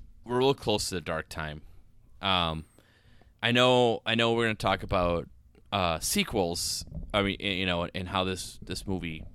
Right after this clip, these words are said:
just more about sequels. But if you look at the top films of twenty nineteen so far, and to date us, we're mid-September,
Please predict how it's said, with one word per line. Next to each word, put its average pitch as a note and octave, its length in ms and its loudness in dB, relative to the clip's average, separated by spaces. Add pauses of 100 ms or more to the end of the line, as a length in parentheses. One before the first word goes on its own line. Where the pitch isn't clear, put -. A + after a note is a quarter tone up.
(160)
just G#2+ 200 -12
more G#2+ 220 4
about F#2 200 0
sequels. E2+ 380 -6
But F2 240 -8 (540)
if - 160 -10
you F#3 80 -2
look F3+ 240 0
at A2 320 6 (420)
the G#2 80 -10
top - 380 2
films G#2 320 2
of F#2+ 80 -8
twenty F#2 260 -2
nineteen E2+ 400 -6
so E2 220 -6
far, D2+ 340 -2
and D#2+ 160 -10 (100)
to F#2+ 120 -6
date G2+ 280 2
us, F2 200 -6
we're E2+ 160 -4 (100)
mid-September, D#2 840 -2